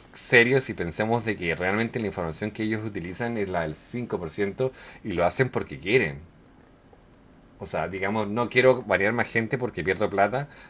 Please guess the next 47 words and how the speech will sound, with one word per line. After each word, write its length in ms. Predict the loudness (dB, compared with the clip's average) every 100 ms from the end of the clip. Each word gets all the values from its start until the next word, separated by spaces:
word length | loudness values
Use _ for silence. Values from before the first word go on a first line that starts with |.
| -6
por 160 | 0 2
ende 180 | 2 0
baneo 240 | 0 0
al 80 | -2
cinco 260 | -4 -6
por 120 | -6 -4
ciento 340 | -4 4 4
de, 80 | 4
de 260 | -2 -2
la 160 | 0 -2
gente 360 | 0 -2 -2 -4
que 100 | 0
realmente 540 | 2 2 0 -4 -2
tengo 160 | -2 0
que 100 | -2
banear. 360 | -2 -4 -4 -8 -20 -20 -20 -20 -20 -20 -20 -16
Y 120 | -8 -4
ya 100 | -4
está, 400 | -2 -2 -2 -6 -10
nos 240 | -6 -6
olvidamos 440 | -6 -2 0 -2 -4
del 120 | -8
tema 300 | -6 -4 -2
y 40 |
nos 160 | -4 -6
olvidamos 320 | -6 -4 -2
de 80 | -4
la 80 | -6
cacha 220 | -6 -6
a 20 |
la 80 | -8
espada. 400 | -2 0 0 -4 -14 -20 -20 -20 -14 -6
Entonces, 360 | 0 0 0
ca-, 180 | -2 -6
cada 240 | 4 6 8
vez 140 | 4
que 100 | 0
yo 160 | -2 0
veo 180 | 2 2
un 120 | 0
video 340 | 2 4 6
de 80 | 6
alguien 240 | 4 2
diciendo, 400 | -2 -2 0 2
"Hola 240 | 4 2 2
de 100 | 2
baneos", 760 | 2 2 2 2 0 -4 -16